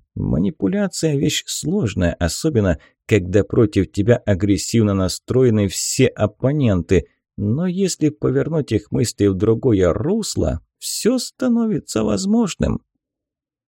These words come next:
«Сашка, что скажешь в своё оправдание?» Алексей стоял, подбрасывая на ладони своё оружие. «А ведь Хиро прав.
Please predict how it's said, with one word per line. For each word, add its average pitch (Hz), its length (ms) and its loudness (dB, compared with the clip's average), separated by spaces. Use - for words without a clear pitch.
«Сашка, - 880 0
что - 440 -2
скажешь 127 560 0
в - 80 -12
своё 131 440 2
оправдание?» 127 920 0
Алексей 87 540 0
стоял, 120 420 2
подбрасывая 113 880 0
на 104 120 2
ладони 95 420 2
своё 98 380 2
оружие. 101 600 2
«А 87 160 0
ведь 123 240 0
Хиро - 380 -2
прав. 175 500 -2